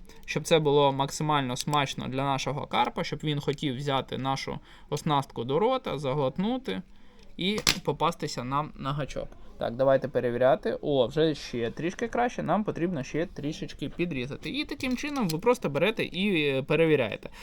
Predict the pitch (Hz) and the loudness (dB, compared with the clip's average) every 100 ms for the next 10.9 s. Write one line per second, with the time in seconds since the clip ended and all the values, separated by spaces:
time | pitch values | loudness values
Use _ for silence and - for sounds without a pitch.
0 | - - 220 202 151 147 196 - - - | -6 6 8 10 8 6 4 4 2 2
1 | 151 185 156 139 139 151 143 202 202 156 | 2 4 6 4 2 0 2 6 8 8
2 | 131 123 165 - 196 185 156 160 165 180 | 6 4 2 2 2 4 4 4 6 6
3 | 151 143 151 190 208 214 208 202 202 202 | 6 4 4 4 0 0 2 2 2 0
4 | 196 196 208 208 202 - - 151 185 262 | 0 2 2 2 -4 -6 -2 4 8 8
5 | 180 202 185 - 160 160 170 160 165 170 | 6 6 6 6 4 8 8 8 4 0
6 | 277 302 143 147 - - - - - - | 0 0 -2 -2 -10 -20 -20 -20 -20 -20
7 | - 180 160 151 156 180 202 165 156 156 | -6 6 8 8 8 8 8 6 8 12
8 | 165 - 147 143 - - - 139 156 160 | 12 10 2 2 -4 -6 2 4 8 8
9 | 175 180 - 175 190 214 262 - 160 135 | 8 4 0 2 4 4 2 2 2 2
10 | 120 - 135 175 220 160 165 180 143 | 2 2 6 8 8 6 4 4 2